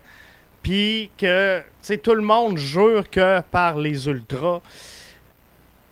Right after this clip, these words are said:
ça leur donnerait du poids, selon moi. La réalité, c'est, et puis, je vois ça plutôt, le, le, le, ça n'est pas caché, tu sais, a dit, euh, les Ultras, ils ont pas,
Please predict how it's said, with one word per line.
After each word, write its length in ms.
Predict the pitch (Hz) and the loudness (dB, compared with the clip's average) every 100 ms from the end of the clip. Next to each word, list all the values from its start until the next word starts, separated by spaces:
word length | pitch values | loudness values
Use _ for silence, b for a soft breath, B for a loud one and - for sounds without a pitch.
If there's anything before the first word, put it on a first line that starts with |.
| _ _ _ _ _ _ | _ _ _ _ _ _
ça 300 | - - 156 | -8 0 2
leur 200 | 160 175 | 4 2
donnerait 340 | 160 170 165 175 | 2 0 0 -2
du 180 | 131 | -6
poids, 380 | 127 - 180 202 | 0 2 4 2
selon 520 | - - 185 170 147 | 0 -2 2 2 2
moi. 460 | 143 143 147 139 131 | -2 -4 -2 -2 -2
La 280 | 131 131 147 | 0 2 2
réalité, 840 | 160 220 220 185 170 - 262 277 | 2 2 2 -2 -4 -4 -2 -4
c'est, 340 | - - 185 - | -8 -8 -8 -8
et 80 | 139 | -8
puis, 460 | - 190 226 220 - | -4 -2 -2 -4 -8
je 420 | 147 147 147 131 | -10 -8 -8 -2
vois 120 | 185 | -2
ça 140 | 190 175 | -2 4
plutôt, 300 | - 233 233 | 4 4 0
le, 280 | 185 185 160 | 0 0 0
le, 180 | 151 | -4
le, 320 | 135 147 151 143 _ - _ _ | -6 -2 -2 -2 _ -20 _ _
ça 220 | - - 160 | -8 -2 0
n'est 120 | 156 | 0
pas 120 | 180 | 0
caché, 400 | 170 139 - 214 | -2 -4 -4 -8
tu 60 | - | -6
sais, 160 | 180 | -2
a 120 | 147 | -2
dit, 300 | 135 147 214 208 B B B _ - | -2 -6 -8 -10 B B B _ -12
euh, 80 | 120 | -4
les 240 | 143 139 | -4 -2
Ultras, 260 | 160 165 220 | -4 -2 -2
ils 80 | |
ont 100 | 160 | -2
pas, 380 | 135 208 208 202 | 0 0 0 -4